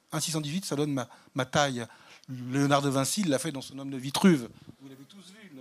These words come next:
l'Homme de Vitruve. Le nombre d'or, la nature, c'est le nombre d'or. On voit les colimaçons, on voit tout ça. À partir du moment où vous avez une progression de vie, que ce soit les feuilles d'artichaut, ce que vous voulez, la, l'expression de la vie qui pousse est une,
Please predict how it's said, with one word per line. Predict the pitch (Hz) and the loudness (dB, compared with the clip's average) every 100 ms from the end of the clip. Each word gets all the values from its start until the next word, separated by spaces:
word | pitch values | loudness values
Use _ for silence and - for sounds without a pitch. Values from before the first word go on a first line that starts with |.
| 131 | -16
l'Homme | 135 | -12
de | 143 | -10
Vitruve. | 139 - 139 117 104 - - - - - | -8 -4 -2 -2 -6 -18 -20 -16 -12 0
Le | 156 | 2
nombre | 170 175 | 6 8
d'or, | 202 226 - _ _ _ _ - | 8 6 0 _ _ _ _ 4
la | 170 | 6
nature, | 202 220 - 262 262 | 8 6 6 6 6
c'est | - 139 | 4 4
le | 131 | 4
nombre | 131 220 180 139 | 6 6 6 4
d'or. | 127 101 | 2 0
On | |
voit | 101 110 | -6 -8
les | 110 | -4
colimaçons, | 120 110 104 - | -4 0 -2 0
on | 147 | -2
voit | 104 | -2
tout | - | -4
ça. | 175 180 - - - - | -6 -6 -10 -18 -20 -2
À | 156 | 4
partir | 202 - 214 | 6 6 4
du | |
moment | 190 185 185 | 6 8 6
où | |
vous | 147 | 6
avez | 143 | 4
une | 147 | 4
progression | 139 - 190 165 156 175 | 4 4 4 4 4 4
de | 156 | 6
vie, | 147 139 170 - - - | 4 4 -2 -6 -16 -6
que | 123 | -4
ce | - | 0
soit | - 123 | 2 2
les | |
feuilles | 117 123 | 0 -2
d'artichaut, | 113 - - - | -4 -4 0 0
ce | 139 | 0
que | - | -2
vous | 120 | -2
voulez, | 117 123 175 - - - - | 0 2 2 0 -10 -14 -4
la, | 139 143 - _ _ - _ _ - _ _ | -2 -2 -6 _ _ -20 _ _ -20 _ _
l'expression | 175 208 - - 214 - 233 | 4 4 4 4 4 6 4
de | 202 | 6
la | 147 | 4
vie | 127 151 214 - | 2 2 0 -2
qui | - | -12
pousse | - - 269 - - - - - - _ _ _ _ _ _ - | -2 4 4 4 -2 -6 -20 -20 -20 _ _ _ _ _ _ -4
est | 165 | -2
une, | 180 | -2